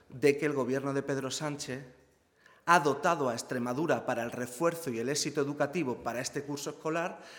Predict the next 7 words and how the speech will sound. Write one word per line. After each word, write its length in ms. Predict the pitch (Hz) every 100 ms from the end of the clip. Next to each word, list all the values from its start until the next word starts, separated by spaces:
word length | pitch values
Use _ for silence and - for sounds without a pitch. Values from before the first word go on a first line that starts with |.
| - -
de 240 | 135 151
más 560 | 143 160 208 233 - 139
de 120 | 147
siete 600 | 139 - 202 214 - 208
millones 720 | 156 147 135 165 170 170 - -
de 200 | 139 139
euros. 420 | 117 101 - -